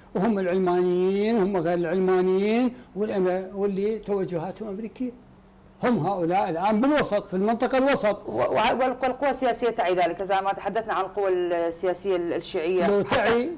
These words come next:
Speaker 1: لو تعي يا سيدتي.
Speaker 2: هناك تحذيرات ب-، من قبل الاطار بان هناك ربما الامور، آه، تذهب الى مستنقع من، من الدم، هذه تحذيرات، تحذيرات خطيره جدا.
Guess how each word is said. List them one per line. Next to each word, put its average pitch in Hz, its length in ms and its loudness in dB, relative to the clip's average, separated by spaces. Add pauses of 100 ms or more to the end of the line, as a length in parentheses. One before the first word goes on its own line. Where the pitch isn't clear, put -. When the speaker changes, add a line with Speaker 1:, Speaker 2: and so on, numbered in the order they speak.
(120)
Speaker 1:
لو 190 180 -2
تعي 185 280 -2
يا 190 120 2
سيدتي. 160 420 -4
Speaker 2:
هناك 330 300 0
تحذيرات 269 460 0
ب-، 226 200 -4
من 214 60 -6
قبل 233 260 -2
الاطار 208 600 0
بان 196 200 -4
هناك 208 280 0
ربما 202 460 0 (260)
الامور، 208 600 -2
آه، 185 180 -2 (200)
تذهب 196 340 -2
الى 190 220 0
مستنقع 185 760 -4
من، 196 360 -6
من 190 120 -4
الدم، 180 400 0
هذه 202 200 0
تحذيرات، 196 480 -2
تحذيرات 190 340 -4
خطيره 196 440 -2 (300)
جدا. 180 540 0